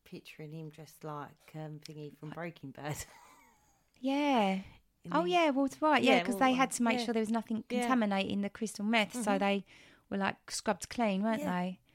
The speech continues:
Speaker 2: Who knows? Perhaps 'cause this fella, it sounds like he was planning it for a long time. He could have.
Speaker 1: Yeah.
Speaker 2: I don't see why he wouldn't have done it, to
Speaker 1: No.
Speaker 2: be quite honest. It seems like he did, based on the lack of forensics. So, yeah, it's, um,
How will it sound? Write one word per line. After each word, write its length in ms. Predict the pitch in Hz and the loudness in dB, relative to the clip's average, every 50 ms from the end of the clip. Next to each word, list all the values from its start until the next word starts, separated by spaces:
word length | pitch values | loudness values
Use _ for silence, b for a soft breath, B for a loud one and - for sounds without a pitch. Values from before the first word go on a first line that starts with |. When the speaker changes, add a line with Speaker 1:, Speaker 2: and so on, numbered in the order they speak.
| B B B B B B B B | B B B B B B B B
Speaker 2:
Who 140 | - 254 254 | -2 2 2
knows? 300 | 254 262 247 202 202 190 | 4 4 4 4 2 0
Perhaps 460 | - - - 254 233 214 226 - - | -2 -4 -4 -2 -2 -2 -2 -4 -6
'cause 140 | - 220 208 | -8 -6 -2
this 180 | 233 254 - - | -2 -2 -2 -2
fella, 220 | - 240 214 196 | -2 -2 0 0
it 80 | 202 202 | -2 -4
sounds 240 | - 226 214 208 196 | -2 -2 -2 -2 -2
like 100 | 208 208 | -4 -4
he 80 | 208 | -4
was 120 | 202 202 - | -4 -6 -6
planning 300 | - - 214 202 196 202 | -6 -6 -4 -2 -2 -4
it 120 | - - | -4 -6
for 100 | - - | -8 -8
a 40 | 202 | -4
long 160 | 202 208 208 | -4 -4 -4
time. 540 | - - 214 202 185 180 196 226 240 233 - - _ _ | -4 -4 -6 -4 -4 -2 -2 -2 -2 -4 -6 -12 _ _
He 120 | - 214 | -18 -14
could 160 | - - 226 | -8 -6 -4
have. 80 | - 147 | -4 -4
Speaker 1:
Yeah. 340 | 151 151 151 151 147 147 147 147 | -4 -4 -6 -6 -6 -6 -6 -4
Speaker 2:
I 60 | - | 0
don't 180 | 247 262 233 | 0 0 0
see 120 | - - 226 | 0 -2 0
why 160 | 226 233 233 | 2 2 2
he 60 | 226 | 4
wouldn't 180 | 226 240 226 240 | 2 2 0 0
have 60 | - | -2
done 160 | 240 247 214 | -2 0 0
it, 120 | 185 190 - | -2 -4 -4
to 40 | 170 | -4
Speaker 1:
No. 100 | 160 151 147 | -2 -2 -2
Speaker 2:
be 40 | |
quite 200 | - - - 196 | -2 -4 -6 -4
honest. 380 | 196 202 226 226 - - - - _ - - _ _ _ _ _ _ _ - | -4 -2 -4 -4 -6 -10 -16 -18 _ -20 -20 _ _ _ _ _ _ _ -8
It 140 | 226 - - | -8 -6 -6
seems 260 | - 226 226 220 202 | -4 -2 -2 0 0
like 140 | 208 202 - | -2 -4 -4
he 100 | 202 202 | -6 -6
did, 320 | - 214 190 165 - - _ b b b b b | -4 -4 -6 -6 -8 -12 _ b b b b b
based 260 | b 208 208 - - 214 | b -2 -2 -2 0 0
on 120 | 196 196 | 0 2
the 100 | 196 196 | 2 0
lack 220 | 202 202 180 - | -2 -4 -6 -6
of 100 | 196 185 | -10 -10
forensics. 760 | - - 208 202 190 170 175 175 196 233 262 - - - - - b b b b b b b b b b _ _ _ _ _ _ _ _ _ _ _ _ _ _ _ _ _ _ _ _ _ _ B B B B B B B B B B B B B | -8 -6 -4 -4 -4 -4 -4 -6 -8 -8 -8 -10 -14 -16 -16 -18 b b b b b b b b b b _ _ _ _ _ _ _ _ _ _ _ _ _ _ _ _ _ _ _ _ _ _ B B B B B B B B B B B B B
So, 200 | - - 220 214 | -8 -4 0 2
yeah, 340 | 220 220 226 220 208 202 202 | 2 4 4 4 4 4 2
it's, 280 | 214 208 196 - - 214 | 0 -2 -4 -4 0 0
um, 360 | 202 202 196 202 196 214 | 2 2 2 0 0 -2